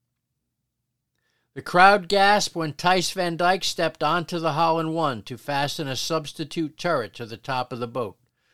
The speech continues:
For several hours, Pattersonians were allowed to inspect the craft from the dock at Bowers Boathouse. By three P M, there were an estimated thirty thousand spectators lining the banks of the river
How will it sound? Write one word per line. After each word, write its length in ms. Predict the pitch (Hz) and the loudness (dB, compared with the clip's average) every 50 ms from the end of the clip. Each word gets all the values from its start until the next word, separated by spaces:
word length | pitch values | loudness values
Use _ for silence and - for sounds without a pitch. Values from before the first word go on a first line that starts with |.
| _ _ _ _ | _ _ _ _
For 120 | - 143 | -8 -4
several 420 | - - - 190 180 170 170 175 180 | -4 0 2 2 2 2 2 2 4
hours, 420 | 175 170 160 151 135 127 117 - | 4 6 6 4 2 0 -2 -6
Pattersonians 920 | - - 151 143 143 143 131 - - 165 151 151 151 151 151 147 139 120 | -4 -2 -2 0 0 -2 -4 -4 -4 -2 -2 -2 -2 -2 -4 -6 -6 -4
were 180 | 139 135 131 131 | -2 -2 0 0
allowed 360 | 131 139 147 147 151 151 139 - | 0 2 2 2 2 0 -2 -4
to 120 | 147 135 | -8 -8
inspect 460 | 131 120 - - - 180 170 160 - | -8 -8 -8 -6 -4 -4 -4 -6 -6
the 80 | - 147 | -10 -14
craft 480 | - - - 156 151 151 151 143 - - | -10 -4 -2 0 2 2 2 0 -2 -6
from 160 | 151 131 127 | -8 -8 -8
the 100 | 127 117 | -8 -8
dock 380 | 107 139 139 139 139 - - | -4 -2 0 0 0 -2 -6
at 160 | 135 104 - - | -10 -12 -10 -6
Bowers 420 | 131 127 127 127 127 127 117 - | -4 -2 -2 -2 -2 -4 -6 -8
Boathouse. 720 | - - 120 120 110 92 98 92 90 87 - - - - _ _ _ _ _ _ _ _ _ _ _ _ _ | -6 -4 -4 -4 -4 -4 -8 -10 -12 -14 -16 -16 -16 -18 _ _ _ _ _ _ _ _ _ _ _ _ _
By 180 | 139 143 147 | 2 2 2
three 300 | 143 - - 196 208 202 | 2 0 0 0 0 0
P 280 | - - 190 190 185 190 | 0 -2 -2 0 2 2
M, 240 | 190 196 202 196 190 | 2 2 0 0 0
there 140 | 180 165 160 | 0 2 4
were 140 | 160 151 | 4 4
an 80 | 151 160 | 4 2
estimated 720 | 175 170 147 - - 175 175 175 175 151 156 - - _ | 0 0 -2 -4 -6 -4 -2 -2 -2 -2 -4 -8 -6 _
thirty 360 | 190 196 202 202 196 208 190 | 0 2 2 2 2 0 -4
thousand 540 | 156 - 185 180 175 180 180 170 170 185 170 | -4 -2 0 2 4 4 2 2 -2 -6 -6
spectators 840 | - - - 180 160 151 - _ - 143 139 131 120 123 127 104 120 | -6 -4 -2 0 -2 -2 -2 _ -4 -2 -2 -2 -2 -4 -6 -8 -6
lining 380 | 131 139 147 147 151 156 156 | -4 -2 -2 -2 -2 -4 -4
the 80 | 151 143 | -6 -6
banks 380 | 123 151 147 147 147 139 - - | -2 -2 0 0 -2 -4 -6 -8
of 100 | 147 135 | -6 -4
the 80 | 139 | -4
river 360 | 139 135 120 95 90 92 - | -2 -2 -2 -4 -6 -10 -16